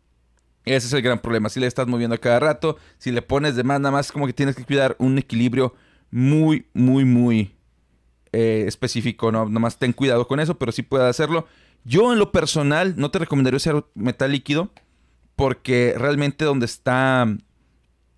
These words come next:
el cuello de botella, por así decirlo, es, está el C P U y tiene el die, ¿no? Tiene una capita y abajo está el die. Tienes que quitar esa tapita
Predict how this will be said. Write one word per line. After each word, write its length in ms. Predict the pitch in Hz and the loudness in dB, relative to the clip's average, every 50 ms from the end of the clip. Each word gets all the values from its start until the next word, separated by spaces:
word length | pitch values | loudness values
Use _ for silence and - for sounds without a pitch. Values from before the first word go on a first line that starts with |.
| _ _ _ _ _ - | _ _ _ _ _ -6
el 160 | - 127 113 | -4 -4 -4
cuello 280 | _ - - 170 180 185 | _ -4 -2 0 2 2
de 60 | 170 | 2
botella, 400 | 147 131 127 - 135 139 175 190 | 2 0 0 0 0 0 0 -2
por 180 | - - 127 120 | -2 -2 -4 -4
así 100 | - - | -4 -4
decirlo, 300 | 120 147 143 139 160 147 | -4 -4 -2 0 0 0
es, 220 | 131 131 - _ _ _ _ _ _ _ _ _ | 0 -2 -6 _ _ _ _ _ _ _ _ _
está 220 | - 123 - - 160 | -8 -6 -4 -4 -4
el 80 | 156 | -2
C 100 | - 190 | -2 -4
P 160 | 175 - 170 151 | -2 0 0 2
U 180 | 165 202 233 - | 2 0 0 -2
y 120 | - 127 | -6 -8
tiene 460 | - - 123 123 127 135 139 135 - - | -6 -2 -2 0 0 0 0 -2 -4 -4
el 220 | - 120 117 110 | -2 -2 -2 0
die, 220 | 98 113 110 107 107 | 0 0 0 0 0
¿no? 140 | 131 147 - | -2 -4 -4
Tiene 180 | - 123 123 | -4 -4 -4
una 140 | 131 139 135 | -4 -4 -6
capita 540 | - 120 - - - - - - 214 - - - | -6 -8 -8 -6 -8 -6 -4 -4 -6 -6 -6 -6
y 80 | 110 | -4
abajo 200 | 120 107 98 - | -4 -4 -4 -6
está 180 | 117 - - 117 | -8 -6 -6 -4
el 60 | 107 | -4
die. 140 | 101 - - _ _ _ _ _ _ _ _ _ _ - | -6 -10 -12 _ _ _ _ _ _ _ _ _ _ -6
Tienes 260 | - 139 147 151 147 | -4 -2 -2 -2 -4
que 140 | - 156 151 | -6 -10 -10
quitar 260 | - - - 139 139 | -8 -4 -2 0 0
esa 140 | 139 131 - | 0 -2 -6
tapita 500 | - - - 151 - - 156 156 156 | -10 -8 -8 -8 -6 -6 -6 -6 -8